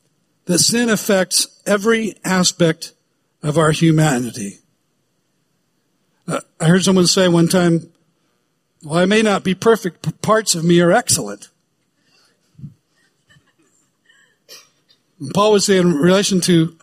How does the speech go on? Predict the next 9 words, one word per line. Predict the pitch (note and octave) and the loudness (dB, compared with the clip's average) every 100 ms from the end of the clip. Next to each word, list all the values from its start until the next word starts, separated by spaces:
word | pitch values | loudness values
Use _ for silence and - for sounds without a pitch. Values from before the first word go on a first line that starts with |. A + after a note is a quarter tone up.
| _ | _
sin, | - - G#3 F#3 D#3+ C3+ _ _ _ _ _ _ _ _ _ _ - | -2 2 2 2 -2 -4 _ _ _ _ _ _ _ _ _ _ -4
there | F3 G3 | 0 0
isn't | G3 F#3 | 2 2
any | F#3 F#3+ | 2 0
part | - E3 B2+ | 0 0 0
of | B2 | -2
you | A#2+ A#2 | -4 -4
that's | A2 - | -2 -4
excellent. | A#2+ - A2+ F#2+ | -6 -6 -6 -8